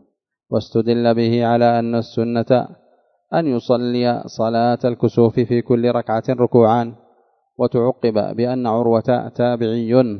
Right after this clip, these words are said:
وعبد الله صحابي، فالأخذ بفعله أولى. يعني هذا من الذي قال من الفقهاء؟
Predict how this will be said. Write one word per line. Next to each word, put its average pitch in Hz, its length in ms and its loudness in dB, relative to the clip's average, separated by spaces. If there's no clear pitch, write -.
وعبد 104 240 -2
الله 117 380 2
صحابي، 110 640 -2
فالأخذ 120 400 0
بفعله 120 640 -2
أولى. 117 380 0
يعني 117 200 -4
هذا 139 500 0
من 202 160 2
الذي 170 360 2
قال 147 400 0
من 127 120 0
الفقهاء؟ 120 680 0